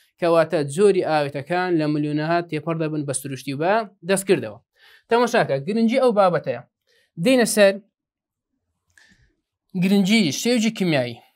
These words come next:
شێوجی کیمیایی چمان و دیار دەکات؟ تەماشاکە. شێوجی کیمیایی ڕێژەی ژمارەی هەموو ئەو جۆرە گەردیلانە پیشان دەداتن کە لە ئاوێتەیەکی کیمیاییدا هەنا لە گەردە ئاوێتەیەکی هاوبەشدا. کەواتە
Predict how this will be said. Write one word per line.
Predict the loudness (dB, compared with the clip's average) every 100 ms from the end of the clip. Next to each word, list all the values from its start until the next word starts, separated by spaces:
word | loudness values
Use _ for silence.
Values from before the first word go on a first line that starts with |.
| _ -10
شێوجی | -2 0 2 0
کیمیایی | 0 2 2 2 0 -4 -10 _ _ _ _ -20 -20 _ _ _ _ _ _ _ _ _ -2
چمان | 2 2
و | 2
دیار | 0 -2
دەکات؟ | -2 -2 0
تەماشاکە. | -2 -4 -14 _ _ _ _ _ -4
شێوجی | -2 0 -2
کیمیایی | 0 2 2 2
ڕێژەی | 4 4 2 0 0 -8 _ -14 -6
ژمارەی | 0 2 4 4 0
هەموو | -2 0
ئەو | -2
جۆرە | 0 0 0
گەردیلانە | -2 0 0 2 0
پیشان | -2 -2 -2
دەداتن | -2 -2 -2 -4 -6 _ _ -2
کە | 2
لە | 4
ئاوێتەیەکی | 4 2 0 -4 -4 -6 -8
کیمیاییدا | -6 -2 -2 -2 -2 -2
هەنا | -6 -8 -10 _ _ -8
لە | -6 0
گەردە | 0 0 -2
ئاوێتەیەکی | 0 -2 0 0 0 0 -2 -2 -8 _ 0
هاوبەشدا. | 2 2 0 -4 -12 -16 _ _ _
کەواتە | 2 2 2